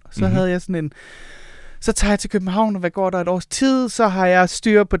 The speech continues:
Speaker 1: det," og bare sådan, og så fandt jeg ud af, da jeg kom til København, det tager tid at,
Speaker 2: Ja.
Speaker 1: og, øh,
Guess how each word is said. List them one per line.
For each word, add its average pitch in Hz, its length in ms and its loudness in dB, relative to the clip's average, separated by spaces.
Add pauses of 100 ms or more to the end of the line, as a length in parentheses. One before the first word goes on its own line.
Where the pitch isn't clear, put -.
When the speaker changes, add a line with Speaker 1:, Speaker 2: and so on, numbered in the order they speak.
Speaker 1:
det," 240 380 6
og 190 120 4
bare 202 200 6
sådan, 190 200 -4
og 170 80 -2
så 226 100 0
fandt 220 260 2
jeg 226 120 4
ud 240 180 2
af, 208 180 8
da 185 120 4
jeg 190 120 4
kom 285 200 6
til 226 120 -2
København, 208 540 0
det 214 80 -8 (500)
tager 220 200 -2
tid 285 320 0 (380)
at, 214 140 6
Speaker 2:
Ja. 107 120 2
Speaker 1:
og, 180 540 0
øh, 170 140 -2